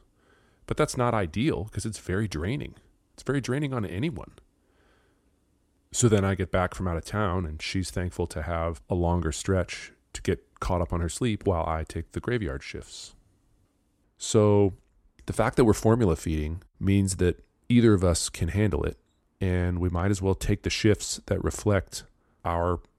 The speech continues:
personal strengths and weaknesses. Misty feeds Stevie at five A M and I sleep. Misty handles Stevie at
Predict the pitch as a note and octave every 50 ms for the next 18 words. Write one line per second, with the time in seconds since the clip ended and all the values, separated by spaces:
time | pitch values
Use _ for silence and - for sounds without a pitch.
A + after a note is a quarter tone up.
0 | _ - - - F#2 E2+ - - F2 E2+ - - - F2+ F2+ F2+ - - G#2+ G#2+
1 | A#2 D#3+ - - G#2+ - - - - - _ _ _ _ _ _ _ _ _ _
2 | _ _ _ _ _ _ _ _ _ _ _ _ _ - A#2 A2 - A#2+ G#2 -
3 | - G#2+ G#2 F#2+ - - - G#2 G2 F#2 G2 G2 F#2+ F#2+ F#2+ F#2+ F2 F#2 - -
4 | - G2 F#2+ F#2+ F#2 F#2 F2 E2 E2 D#2+ E2 F2 F2+ F2+ - - G#2 F#2 F2+ F2+
5 | - - - - - - - - - _ _ _ _ _ _ _ _ _ _ -
6 | - - - _ _ _ _ _ - - G2+ - - G#2 F#2 G2 F#2+ F#2+ F#2+ G2
7 | F2+ F2+ - - - G2+ F2+ E2+ F2+ E2+ D2+ E2 E2 - -